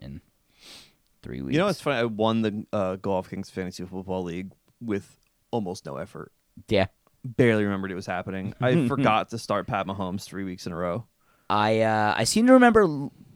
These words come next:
Speaker 1: oh my God, we, no, we were sitting in the living room, and you were just like, "Yeah, I, oh, I'm winning in fantasy football." And I was like, "Isn't it the playoffs? Like, did you even make the playoffs?" You're like, "Yeah, I don't know."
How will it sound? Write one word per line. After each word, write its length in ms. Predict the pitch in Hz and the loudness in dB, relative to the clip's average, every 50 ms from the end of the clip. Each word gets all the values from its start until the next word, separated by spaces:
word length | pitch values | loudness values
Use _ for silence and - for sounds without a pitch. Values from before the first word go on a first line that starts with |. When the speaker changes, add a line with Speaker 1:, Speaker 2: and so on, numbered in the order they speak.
| - | -6
Speaker 1:
oh 140 | - - - | -6 -6 -6
my 120 | 113 - | -6 -10
God, 220 | - - 87 90 92 | -10 -8 -8 -6 -6
we, 100 | 104 120 | -6 -2
no, 160 | 120 120 110 | 0 2 4
we 80 | 104 113 | 4 4
were 80 | 123 123 | 4 6
sitting 260 | - - 208 220 220 | 8 8 8 8 8
in 40 | 214 | 8
the 80 | 175 135 | 6 6
living 360 | 120 127 139 131 131 113 104 | 6 4 4 4 2 2 2
room, 360 | 95 95 95 95 92 101 113 - | 2 2 0 0 0 -2 -4 -4
and 260 | - 104 107 107 107 | -4 -2 0 0 2
you 100 | 110 117 | 2 2
were 60 | 117 113 | 2 0
just 200 | 104 - - - | -2 -6 -6 -4
like, 180 | 107 95 92 - _ | -4 -4 -4 -4 _
"Yeah, 220 | 165 196 214 208 | 4 6 8 8
I, 220 | 160 127 120 120 - _ - _ _ _ _ _ - _ _ | 6 4 2 0 -4 _ -20 _ _ _ _ _ -20 _ _
oh, 140 | - 170 185 | 4 4 4
I'm 120 | 139 120 | 4 4
winning 300 | 139 175 190 - 117 104 | 4 4 4 4 4 4
in 160 | 101 98 98 | 2 0 -2
fantasy 380 | 98 - 127 123 123 113 - 117 | -2 0 0 0 0 -2 -4 -2
football." 480 | 104 156 165 - - 90 78 78 95 - _ _ _ _ _ _ _ _ _ _ _ | 0 0 2 2 2 0 0 0 -4 -8 _ _ _ _ _ _ _ _ _ _ _
And 100 | - 113 | -2 0
I 40 | 113 | 0
was 100 | 110 101 | 0 0
like, 220 | 113 104 98 - - _ | 0 -2 -2 -2 -8 _
"Isn't 260 | - 101 117 160 180 | -4 -4 0 0 0
it 80 | 185 - | 0 0
the 80 | - | -2
playoffs? 760 | 117 - - 85 92 117 160 190 196 190 - - - - - - | -6 -2 -2 0 2 2 2 2 0 -2 -4 -8 -10 -10 -8 -6
Like, 180 | 92 90 85 | -6 -6 -6
did 160 | - 101 92 | -6 -6 -4
you 80 | 104 135 | -2 0
even 180 | 147 135 110 95 | 0 0 2 2
make 180 | 92 104 113 | 0 0 0
the 60 | - | -2
playoffs?" 380 | 127 135 139 139 139 151 160 - | -4 -2 2 2 4 2 2 0
You're 80 | 127 110 | -2 -6
like, 80 | 101 - - | -6 2 4
"Yeah, 180 | 190 214 208 | 6 6 8
I 40 | 196 208 | 8 8
don't 100 | 180 120 | 8 6
know." 160 | 107 131 | 4 2